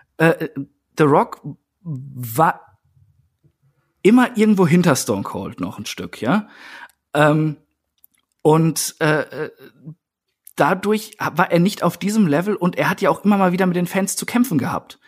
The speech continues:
Was bei einem Stone Cold nicht war. Der hat, der konnte sich da eine ganze Zeit einfach treiben lassen. Ähm, und dadurch hat er auch in The Rock gewisse Freiheiten, wie er auf Dinge reagieren konnte, die auf einmal anders waren, andere Situationen. Das hatte ein Stone Cold nicht.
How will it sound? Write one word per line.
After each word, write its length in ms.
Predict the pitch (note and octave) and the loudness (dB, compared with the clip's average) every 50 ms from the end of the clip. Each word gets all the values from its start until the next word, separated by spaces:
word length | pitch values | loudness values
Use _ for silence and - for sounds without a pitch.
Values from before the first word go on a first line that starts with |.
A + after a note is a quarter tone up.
| _ - - - - _ _ | _ -20 -20 -20 -20 _ _
Was 300 | - - - - D3+ - | -20 -8 -4 -4 -2 0
bei 80 | - E3+ | 0 2
einem 140 | D#3+ E3 E3 | 2 2 2
Stone 280 | - - F3 F3+ F3+ | 0 0 0 0 0
Cold 400 | E3+ - F3 F3 G3 G#3 G#3+ - | 2 2 4 4 4 2 2 0
nicht 200 | - G#3+ A#3 - | 0 0 0 2
war. 120 | E3+ D3+ B2+ | 0 0 2
Der 120 | B2+ C3+ | 2 0
hat, 180 | E3 C#3 C3 - | 0 -2 -4 -6
der 80 | D#3 | -6
konnte 240 | - - G3+ G#3+ - | -2 0 -2 -2 -2
sich 120 | - F#3 - | -4 -4 -2
da 120 | F#3 E3 | -2 -2
eine 240 | D#3+ - - D#3 D3 | -2 -4 -6 -8 -6
ganze 260 | - G3+ A#3+ - A3 | -4 -4 -4 -4 -4
Zeit 220 | - - F#3 - - | -6 -6 -6 -4 -4
einfach 180 | F3+ F3+ F3+ - | -4 -6 -6 -8
treiben 440 | - - - D#3 D3 D#3+ D#3 C#3+ A#2+ | -8 -4 0 2 2 2 4 2 2
lassen. 440 | A2 F#2 G#2+ - - - B2 - _ _ _ _ _ _ - - - - - - - _ _ _ | 2 0 -6 -8 -10 -12 -14 -16 _ _ _ _ _ _ -20 -20 -20 -20 -20 -20 -20 _ _ _
Ähm, 460 | B2+ C3+ C3+ C3+ C3+ C3+ C3+ B2+ - _ _ _ _ _ _ _ _ _ _ _ _ _ _ _ | 0 2 4 4 4 4 2 0 -8 _ _ _ _ _ _ _ _ _ _ _ _ _ _ _
und 160 | _ D3 D3+ E3+ | _ 0 2 2
dadurch 220 | F3 F#3 F#3 E3+ | 2 2 2 0
hat 100 | F#3+ G3 | 0 2
er 140 | G3+ - - | 2 0 0
auch 60 | E3+ | 2
in 100 | F3+ F3 | 2 2
The 80 | E3 D3+ | 2 4
Rock 220 | C3 C#3+ E3+ - | 2 2 2 0
gewisse 260 | - F#3 G#3+ - A#3 | -4 -6 -4 -4 -6
Freiheiten, 540 | - - - B3+ C#4 A3 F#3 D#3 D3+ D3+ C3 | -4 -4 -4 -4 -2 -2 -2 0 0 0 0
wie 80 | C3 B2 | 2 2
er 60 | B2 | 2
auf 120 | C3+ - | 0 0
Dinge 260 | - D#3 E3+ F3+ D#3+ | -2 0 0 2 0
reagieren 460 | E3 E3 D#3+ D3+ - E4 F4 G3 C3 - | 0 0 -2 -2 -2 -2 0 0 0 -2
konnte, 300 | - B2+ A#2+ - A#2+ A2+ | 0 -2 -2 -2 -4 -6
die 140 | B2+ C3+ | -4 -4
auf 140 | B2 - - | -4 -4 -2
einmal 240 | - C3+ C#3+ C#3+ - | 0 2 2 2 2
anders 440 | - G#3+ B3+ C4+ D3+ - - - - | 2 2 2 2 2 0 -2 -4 -6
waren, 180 | F#2+ G2+ - | -6 -6 -4
andere 300 | - - C#3 C#3+ D3+ D#3 | -2 0 0 2 2 0
Situationen. 760 | D#3 F3 F3 - G3 F3+ F3+ - - B3 G#3 C#3+ A2+ C3 - _ _ _ _ _ _ _ _ _ _ _ | -4 -4 -6 -4 -6 -6 -6 -6 -8 -6 -6 -6 -6 -8 -12 _ _ _ _ _ _ _ _ _ _ _
Das 220 | - C3+ C#3+ - A3+ | -4 -4 -2 0 -2
hatte 160 | A#3+ B3+ B3 | -2 0 0
ein 100 | E3+ B2+ | 0 0
Stone 240 | - - A#2 G2+ G#2 | 0 -2 -4 -6 -6
Cold 320 | - - G2+ G2 - - | -8 -10 -10 -12 -12 -12
nicht. 300 | F#2+ F#2 - - - _ | -12 -12 -12 -14 -18 _